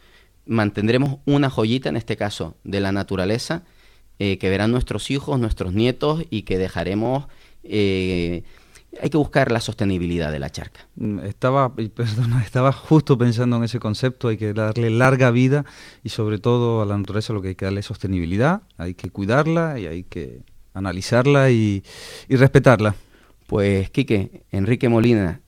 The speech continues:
Speaker 1: eh, muchísimas gracias por venir. Eh, vuelve a tu charca,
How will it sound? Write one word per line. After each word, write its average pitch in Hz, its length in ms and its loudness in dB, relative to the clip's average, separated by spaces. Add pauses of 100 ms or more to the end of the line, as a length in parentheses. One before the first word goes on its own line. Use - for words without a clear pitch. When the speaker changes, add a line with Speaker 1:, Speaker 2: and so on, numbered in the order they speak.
Speaker 1:
eh, 101 380 2
muchísimas 120 600 2
gracias 110 300 -2
por 92 180 -4
venir. 135 400 2 (500)
Eh, 92 640 -2 (260)
vuelve 131 360 6
a 120 60 2
tu 110 120 -2
charca, 135 400 2